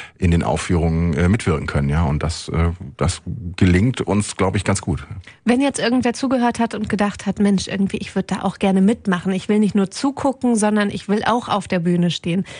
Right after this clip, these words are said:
Speaker 2: Wann ist die nächste Möglichkeit? Wie geht das?
Speaker 1: Also wir haben immer offene Castings, ja. Also das ist, äh, meistens ein- bis zweimal im Jahr, äh, seit zwei Jahren, äh,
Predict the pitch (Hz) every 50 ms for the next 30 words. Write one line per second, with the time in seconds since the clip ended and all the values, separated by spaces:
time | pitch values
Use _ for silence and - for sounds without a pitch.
0 | - - - - 226 - 185 185 208 220 247 254 240 - 226 - - 233 214 214
1 | 214 214 208 - 233 208 202 208 208 - 214 196 - - 202 190 - - 196 -
2 | - 180 - - 214 226 - - - _ _ _ - - - - - - - -
3 | _ - - 82 - - 101 104 104 101 - - - - 98 90 98 104 104 104
4 | 98 - 104 101 92 92 - - 98 101 - 120 107 95 90 - - 85 80 -
5 | - - 80 - 73 - - 98 113 120 95 87 92 85 80 82 80 90 87 -
6 | - - 71 87 82 87 85 92 92 - - 95 - - 87 90 87 85 - -
7 | - - 85 87 82 80 78 80 85 98 107 117 123 - - - - - - -
8 | - 92 90 82 71 92 85 82 - - 87 87 90 90 87 85 80 78 76 76
9 | - - - - 85 82 73 71